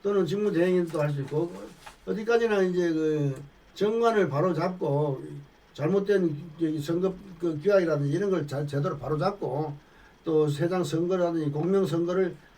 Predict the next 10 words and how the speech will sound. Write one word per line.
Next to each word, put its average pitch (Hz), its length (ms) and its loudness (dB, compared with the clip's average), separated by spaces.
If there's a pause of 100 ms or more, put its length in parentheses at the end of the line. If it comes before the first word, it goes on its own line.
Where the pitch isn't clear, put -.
할 190 160 -4
수 170 100 -2
있도록 160 540 -4 (400)
잘 170 380 0
기반을 185 420 0
다, 143 240 -4
잘 151 240 -2 (120)
닦아가지고, 185 800 -2 (680)
그다음에 190 480 2
그 156 420 2